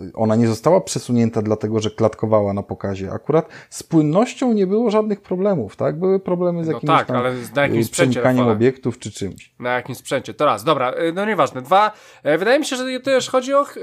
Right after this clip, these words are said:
Speaker 2: o hejt graczy, tak? Że ta gra nie wygląda zbyt ciekawie, dlatego trzeba coś jeszcze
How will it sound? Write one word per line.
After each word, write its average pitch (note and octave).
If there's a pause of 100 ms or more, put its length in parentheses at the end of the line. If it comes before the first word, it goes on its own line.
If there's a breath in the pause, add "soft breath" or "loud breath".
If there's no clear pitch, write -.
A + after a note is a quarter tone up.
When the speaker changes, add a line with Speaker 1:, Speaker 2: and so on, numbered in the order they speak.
(140)
Speaker 2:
o -
hejt B3+
graczy, B3+
tak? D#3
Że D#3
ta E3+
gra E3+
nie E3+
wygląda E3
zbyt C3
ciekawie, B2
dlatego C3
trzeba B2+
coś B2
jeszcze C3+